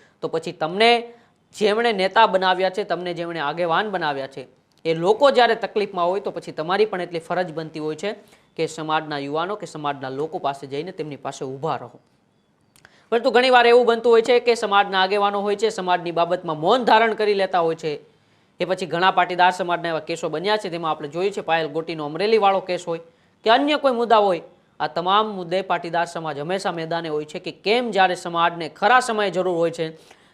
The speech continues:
ત્યારે પાટીદાર સમાજના આગેવાનો આગળ નથી આવતા. અને એને લઈને જ હવે ગીતા પટેલે નિવેદન આપી દયું કે પાટીદારના આગેવાનો છે ને, તેમને પરસોત્તમ સોલંકી પાસેથી શીખવું જોઈએ કે સમાજની આગેવાની કઈ રીતે કરાય, સમાજનું નેતૃત્વ કઈ રીતે કરાય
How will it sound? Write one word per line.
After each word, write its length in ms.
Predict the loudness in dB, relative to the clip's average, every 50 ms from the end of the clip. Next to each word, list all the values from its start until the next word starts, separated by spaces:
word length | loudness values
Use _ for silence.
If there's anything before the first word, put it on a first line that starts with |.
| _ -4
ત્યારે 160 | -4 -4 -2 -2 -4
પાટીદાર 380 | -4 -4 -2 0 0 0 0
સમાજના 520 | -2 -4 -8 -6 -6 -6 -6 -6 -6 -6 -6
આગેવાનો 400 | -6 -6 -6 -6 -6 -6 -8 -10 -8 0 2
આગળ 300 | 2 4 4 4 2 2 0
નથી 200 | -4 -8 -8 -10 -12
આવતા. 260 | -12 -14 -18 -20 -20 _ _ _ _ _ _ _ _ -4
અને 120 | -2 0 2 2
એને 160 | 2 2 4 4
લઈને 220 | 4 4 4 4 2
જ 60 | 2
હવે 120 | 2 2 0
ગીતા 180 | 0 2 2 2
પટેલે 340 | 2 2 0 0 0 0 -2
નિવેદન 360 | -2 -4 -4 -4 -2 -2 0
આપી 220 | 0 0 0 -2 -2
દયું 180 | -2 -2 0
કે 80 | -2 0
પાટીદારના 600 | 2 2 2 2 2 2 4 4 4 4 2 0 2
આગેવાનો 420 | 4 4 6 6 6 6 6 4 2
છે 120 | 2 0
ને, 140 | 0 -2 -4 -8 -14 _ _ _ _ _ _
તેમને 280 | -8 -4 -2 -2 -2 -2
પરસોત્તમ 480 | -2 -4 -4 -4 -6 -6 -6 -6 -8
સોલંકી 440 | -6 -6 -4 -4 -4 -4 -6 -8 -6 -6
પાસેથી 340 | -6 -6 -6 -8 -10 -10 -12 -12
શીખવું 340 | -12 -12 -8 -2 0 0 0
જોઈએ 280 | 2 2 4 6 6 6 4 2 -4 -18 -20 _ _ _ _
કે 100 | -10 -10
સમાજની 500 | -8 -8 -4 0 0 0 0 0 -4 -4
આગેવાની 480 | -4 -4 -4 -4 -4 -6 -6 -6 -10 -4 2
કઈ 180 | 4 4 4
રીતે 240 | 4 2 2 2 2
કરાય, 360 | 4 4 4 6 6 4 2 -2 -8 _ _ _ _ _ -12
સમાજનું 600 | -8 -2 2 4 4 2 2 -2 -8 -10 -6 -2
નેતૃત્વ 480 | 0 0 0 2 0 0 0 2 2 2 2 2
કઈ 120 | 0 -2
રીતે 220 | -2 -4 -4 -6 -6
કરાય 280 | -4 -4 -4 -4 -4